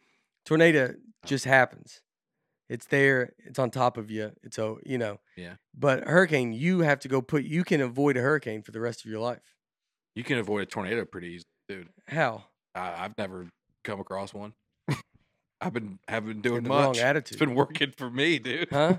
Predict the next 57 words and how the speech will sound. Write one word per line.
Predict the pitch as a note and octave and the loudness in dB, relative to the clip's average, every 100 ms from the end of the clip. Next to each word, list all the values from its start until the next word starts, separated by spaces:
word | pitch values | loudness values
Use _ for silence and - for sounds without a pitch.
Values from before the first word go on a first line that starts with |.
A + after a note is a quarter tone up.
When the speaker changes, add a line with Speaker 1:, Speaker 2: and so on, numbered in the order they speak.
| - | 0
Speaker 2:
<laughs> | - | -8
It's | - | 2
been | F#3+ D#3 | 4 6
working | E3 F#3 F3+ | 6 8 4
for | E3 | 4
Speaker 1:
You've | G3 | 6
Speaker 2:
me. | G#3+ | 10
Speaker 1:
never | G#3+ G3+ | 10 10
had | G3 | 8
it. | F3+ | 6
You, | - G#3 | -2 -4
we've | G3 G#3+ | -2 2
had | A3 | 2
'em | A3 | 2
come | A3+ G#3+ | -2 -2
through | A#3 | 4
Speaker 2:
I'm | F#3+ A3 | 8 8
Speaker 1:
here. | C4 | 8
Speaker 2:
from | A3+ | 8
Alabama. | A3 G#3 F3+ | 10 10 6
They're | C#3+ G3 F#3+ | 6 6 8
always | G3 E3 | 6 6
a, | D#3 | 4
but, | D3+ C3 | 2 0
but | B2 A#2 | 2 0
I've | A#2 | 2
never, | B2 A2+ A2+ A2 - _ _ _ _ _ _ _ _ G#2+ | 2 4 2 0 -6 _ _ _ _ _ _ _ _ -4
never | A2+ A2 F#2+ F2 | 0 0 -2 -4
been | A2+ A2+ | -2 0
up | A2+ B2 | 0 -2
in | A#2 A2+ | -4 -6
one's | A#2+ A2+ | -6 -6
face. | - C3+ F#3 - A#3+ - - | -4 -2 -2 -4 -8 -12 -4
Speaker 1:
No, | G#3 G#3+ - | 8 8 10
I | F#3 | 10
know. | F3+ C#3 | 8 8
Speaker 2:
Or | |
I | A#2+ A#2+ | 6 4
don't | C#3+ | 8
Speaker 1:
Well, | F#3+ | 10
Speaker 2:
know | F#3 | 10
how | |
to | F#3 | 6
Speaker 1:
I, | |
Speaker 2:
word | G3+ | 4
Speaker 1:
no, | G3+ | 4
Speaker 2:
that. | G3+ | 6
Speaker 1:
yes. | G#3 C#3 - - - | 6 4 0 -12 -8
Speaker 2:
Yeah. | - | 0
Speaker 1:
The | D#3+ G3 | 6 10
odds | G#3+ G#3 D#3 | 10 10 6
of, | D#3+ C#3 C#3+ | 2 2 4
but | F#3 | 4
your | F#3+ G3 | 8 6
odds | F#3+ G3 G#3+ G#3 E3 | 8 10 10 8 4
are | D#3+ | 2
just, | D#3 | 0